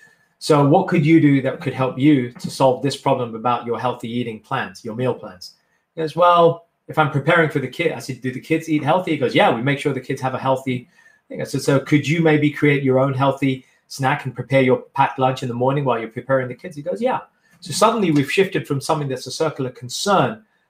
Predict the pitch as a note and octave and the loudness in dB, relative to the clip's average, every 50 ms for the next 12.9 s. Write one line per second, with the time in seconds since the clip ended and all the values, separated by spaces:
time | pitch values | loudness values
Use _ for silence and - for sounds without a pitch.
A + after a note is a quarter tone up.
0 | _ - - D3 D3 C#3 - D3+ C#3 C3+ - C3 B2 - - - E3+ G3 G3+ - | _ -6 -2 -2 -2 0 0 -2 -2 -2 -2 -4 -6 -6 -6 -4 -2 -2 -2 0
1 | - D#3+ C#3 B2 A#2 - - - _ _ _ _ _ _ - B2+ B2 B2+ C#3 C#3+ | 2 2 2 2 0 -2 -8 -20 _ _ _ _ _ _ -8 -6 -4 -2 0 0
2 | D3 D3 - - C3+ B2 - - C#3+ C3+ C3 - B2 A2+ - - G#2+ - - - | 0 0 0 -2 -4 -2 -2 -2 -2 -2 -2 -4 -8 -10 -10 -14 -16 -16 -6 0
3 | - G3 F3 C#3 - - - - _ _ _ _ _ _ _ B2 A#2+ B2 B2+ D3 | 4 4 6 6 4 2 -2 -10 _ _ _ _ _ _ _ -10 -8 -2 0 2
4 | D#3 D#3 D3+ - D#3+ D#3+ D#3 D3 - - - F3 E3+ E3+ E3 D3 C#3+ - - B2+ | 2 2 0 0 -2 0 0 -2 -2 0 0 0 0 2 0 -4 -4 -6 -10 -12
5 | B2+ - - G3+ G3+ E3 C3+ A#2 - - _ - - - - _ _ _ - G3 | -12 -6 0 2 4 4 4 2 -2 -6 _ -6 -6 -6 -8 _ _ _ 0 2
6 | F#3+ F#3 E3 D3 A#2+ G2+ - - E3 - F3 D#3+ D#3+ D3+ D3+ C#3+ - - D3 C#3 | 2 2 2 2 0 0 -2 -4 -4 -4 -2 -2 0 0 -2 -2 -2 0 -2 -2
7 | - - C#3 C3 B2+ B2+ - - - D3+ D#3 D3 - C3+ A2+ A2 - - - - | -2 -4 -4 -4 -4 -4 -6 -2 2 2 2 2 2 -6 -6 -6 -10 -18 -20 -20
8 | _ _ _ _ - A#2 A#2+ B2+ B2+ - C3 - - C3 - - - - - B2 | _ _ _ _ -18 -16 -14 -12 -12 -10 -10 -8 -8 -8 -10 -10 -16 -20 -20 -14
9 | - - C#3 C3+ B2 A2 A2 - - - - C#3 C3+ - - B2 A2 A2 A2+ A2 | -6 -2 0 0 0 0 -2 -8 -10 -6 -4 -4 -4 -4 -6 -10 -12 -12 -10 -6
10 | A2 A#2 - G2 G#2 G#2+ - - - - _ _ _ _ _ _ _ _ _ _ | -6 -4 -6 -6 -10 -12 -14 -16 -18 -20 _ _ _ _ _ _ _ _ _ _
11 | _ _ _ - C#3+ D#3+ F#3+ G3 G#3 G3+ - A3 G#3+ G3 - F#3 F#3 F3+ E3 D#3+ | _ _ _ 0 2 2 2 0 -2 -2 0 0 0 0 2 2 2 4 6 6
12 | D3+ E3 E3 D#3 - C#3+ C3 - A#2+ A2+ - - C3+ B2+ B2+ B2+ B2+ | 6 6 6 4 2 -4 -8 -6 -8 -10 -6 0 4 4 6 4 4